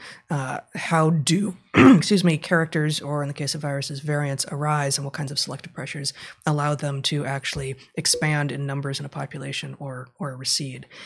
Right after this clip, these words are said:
And so systematics, being the sort of the macroevolutionary side, um, can,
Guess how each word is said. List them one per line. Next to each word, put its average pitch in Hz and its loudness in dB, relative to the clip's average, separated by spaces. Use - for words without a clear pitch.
And 160 2
so 151 0
systematics, 165 2
being 147 0
the 143 -4
sort 139 -6
of 139 -6
the 143 -4
macroevolutionary 139 -6
side, 131 -8
um, 143 0
can, 208 6